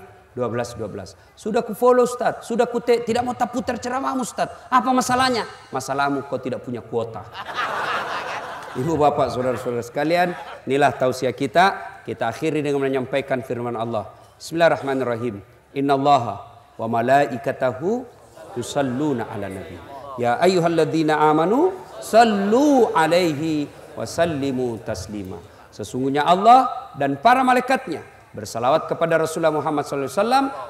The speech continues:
maka wahai orang-orang yang beriman, bersalawatlah kalian kepada Rasulullah dengan sebaik-baik salawat. Terima kasih Habib Zaki, terima kasih Haji Zul, terima kasih Pak Wakapolda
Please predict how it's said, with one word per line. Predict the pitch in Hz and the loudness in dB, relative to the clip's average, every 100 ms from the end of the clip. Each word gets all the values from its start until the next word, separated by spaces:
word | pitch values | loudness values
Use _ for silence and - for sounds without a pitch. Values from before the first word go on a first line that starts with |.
| - | -10
maka | 123 127 143 | -6 0 4
wahai | 143 147 185 175 | 4 6 4 2
orang-orang | 170 156 156 156 151 147 | 0 0 0 0 0 0
yang | 135 | -2
beriman, | 135 214 240 277 294 - - | -4 -2 2 2 0 -10 -10
bersalawatlah | - 123 - 127 147 170 170 | -6 -4 -2 2 2 4 0
kalian | 170 160 156 | 2 0 0
kepada | 143 131 143 135 | -2 -4 -2 0
Rasulullah | 131 143 135 123 120 - - - | -2 -2 -2 2 0 -2 -10 -12
dengan | 113 120 135 170 185 175 - - | -8 -2 2 2 0 -6 -16 -20
sebaik-baik | - 104 117 131 131 - 117 117 110 | -12 0 4 4 2 -2 -4 -2 -4
salawat. | - 104 98 95 - - - - | -6 -8 -8 -10 -14 -20 -20 -12
Terima | 113 123 127 | -6 -4 0
kasih | 143 165 165 175 147 | 0 0 -2 -2 -4
Habib | 139 139 139 | -6 -6 -4
Zaki, | 147 143 151 185 220 - - _ _ | 0 0 0 -2 -2 -6 -18 _ _
terima | 110 117 | -8 -4
kasih | 131 131 147 | 0 0 0
Haji | 131 127 | -2 -2
Zul, | 110 151 170 170 - - - | -2 0 0 -2 -8 -20 -12
terima | 113 120 | -6 -4
kasih | 117 131 147 | 0 -2 -2
Pak | - 127 | -2 2
Wakapolda | 135 139 123 151 156 175 208 | 2 0 0 0 4 4 2